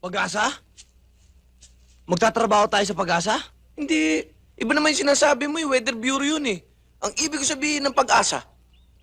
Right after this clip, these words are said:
Speaker 2: hope.
Speaker 1: Ah, sa sigarilyuhan tayo magtatrabaho.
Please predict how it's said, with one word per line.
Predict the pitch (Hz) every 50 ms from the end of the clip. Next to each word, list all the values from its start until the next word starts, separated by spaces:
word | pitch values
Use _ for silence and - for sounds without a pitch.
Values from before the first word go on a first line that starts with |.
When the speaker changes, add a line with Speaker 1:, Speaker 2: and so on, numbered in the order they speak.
| _ _ _ -
Speaker 2:
hope. | 185 254 302 - - - - - - - - _ _ _ _ _ _ _ _ _ _ _ _ _ _
Speaker 1:
Ah, | - 214 254 294 330
sa | 247 220
sigarilyuhan | 214 226 214 254 269 269 262 262 262 254 254 262 247
tayo | 254 254 247
magtatrabaho. | 240 220 208 226 226 240 233 202 202 185 180 196 233 254 214